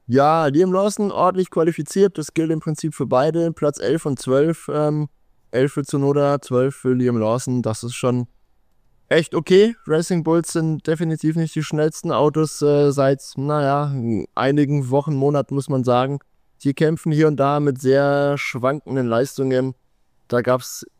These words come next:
unzählige Varianten von, ähm,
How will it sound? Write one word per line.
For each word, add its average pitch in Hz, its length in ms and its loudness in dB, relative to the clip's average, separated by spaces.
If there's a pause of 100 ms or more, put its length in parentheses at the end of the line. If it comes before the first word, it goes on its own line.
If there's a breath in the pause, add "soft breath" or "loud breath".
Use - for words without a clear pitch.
(160)
unzählige 143 640 2
Varianten 135 680 0
von, 127 300 -2 (300)
ähm, 120 680 4